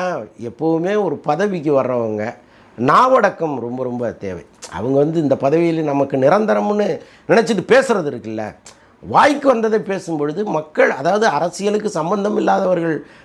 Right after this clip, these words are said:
கூட அவர்கள் மீது வெறுப்படைகிறார்கள். இப்ப ஒரு எதிர்க்கட்சியை சேர்ந்தவர்களோ அல்லது உட்கட்சியில நம்மால் பா-, நாம் பாதிக்கப்பட்டோம், அதனால இவர் மீது வெறுப்பு காட்டணுங்கிறவங்களோ வேற. ஆனால் சாதாரண பொதுமக்கள் கூட, "ரொம்ப பேசுறாருயா அவரு"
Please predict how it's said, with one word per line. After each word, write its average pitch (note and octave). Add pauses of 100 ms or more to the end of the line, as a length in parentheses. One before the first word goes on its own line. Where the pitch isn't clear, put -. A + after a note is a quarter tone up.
(120)
கூட A3
அவர்கள் A#3+
மீது A3
வெறுப்படைகிறார்கள். C3+ (100)
இப்ப G#2
ஒரு G#2+
எதிர்க்கட்சியை D#3
சேர்ந்தவர்களோ C#3 (300)
அல்லது A3+
உட்கட்சியில A3
நம்மால் G3
பா-, E3+
நாம் E3
பாதிக்கப்பட்டோம், E3
அதனால D#3+ (220)
இவர் E3+
மீது F#3
வெறுப்பு F3+
காட்டணுங்கிறவங்களோ F3+
வேற. E3+
ஆனால் F#3 (220)
சாதாரண D4+
பொதுமக்கள் A#3
கூட, C#3+
"ரொம்ப G#3
பேசுறாருயா E3
அவரு" A#2